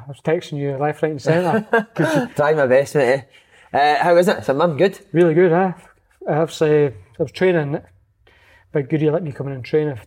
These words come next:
Speaker 1: to keep fit a few, a few months back. And obviously they got a few injuries there, and um, obviously you need a bit of luck.
Speaker 2: How is Goody? Has he changed since he was a madman as a player? Seems
Speaker 1: Yeah.
Speaker 2: calmer.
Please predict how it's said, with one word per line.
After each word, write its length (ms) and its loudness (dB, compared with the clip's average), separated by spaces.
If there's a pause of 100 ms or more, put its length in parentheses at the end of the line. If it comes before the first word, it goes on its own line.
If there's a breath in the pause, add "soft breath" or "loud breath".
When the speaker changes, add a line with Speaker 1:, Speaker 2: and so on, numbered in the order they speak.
Speaker 1:
to 80 -14
keep 220 -10
fit 220 -4 (320)
a 40 -16
few, 260 -6
a 140 -8
few 180 -8
months 240 -10
back. 280 -12 (840 soft breath)
And 100 0
obviously 280 -2
they 60 0
got 160 0
a 40 -16
few 160 -4
injuries 400 -6
there, 240 0 (280)
and 220 -10
um, 460 -8 (120)
obviously 380 -12 (300)
you 100 -6
need 80 0
a 40 -4
bit 100 -4
of 120 -8
luck. 260 -8 (460)
Speaker 2:
How 120 2
is 260 6
Goody? 200 4
Has 80 -2
he 80 -2
changed 280 2
since 220 0
he 80 2
was 160 2
a 240 2 (140)
madman 360 2
as 80 0
a 60 2
player? 300 0 (1040)
Seems 220 0
Speaker 1:
Yeah. 60 -4
Speaker 2:
calmer. 420 0